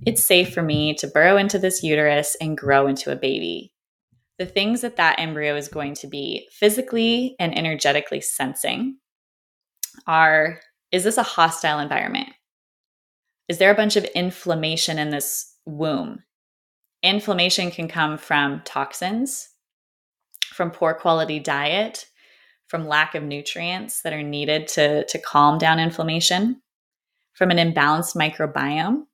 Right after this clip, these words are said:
And a microbiome are the microorganisms that live in and on our body.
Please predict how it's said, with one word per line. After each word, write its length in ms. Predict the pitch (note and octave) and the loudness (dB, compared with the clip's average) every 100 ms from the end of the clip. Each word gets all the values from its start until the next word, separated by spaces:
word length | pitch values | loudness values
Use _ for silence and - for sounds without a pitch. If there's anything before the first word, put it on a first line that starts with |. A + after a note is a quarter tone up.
| _ _ _ _ _ _ _ - | _ _ _ _ _ _ _ -2
And 520 | E3+ D#3+ D#3+ D#3+ - - | 4 4 4 0 -6 -6
a 60 | E3 | 0
microbiome 840 | E3 F3 G3 F3 E3 E3+ E3 E3 - | 2 2 2 4 4 4 2 0 0
are 200 | D3+ D3+ | 0 0
the 100 | D3+ | 0
microorganisms 1000 | D#3 F#3+ - D#3+ D#3 D3+ D3+ D3+ D3+ | 0 0 2 2 0 -2 -4 -4 -2
that 180 | - C#3 | 0 0
live 200 | D3 C#3+ | 2 2
in 160 | - D#3 | 2 0
and 100 | D#3 | 2
on 140 | D3 | 2
our 120 | C#3+ | 2
body. 560 | C#3 C#3 D3 F3 B3+ C4+ | 2 2 4 4 2 -4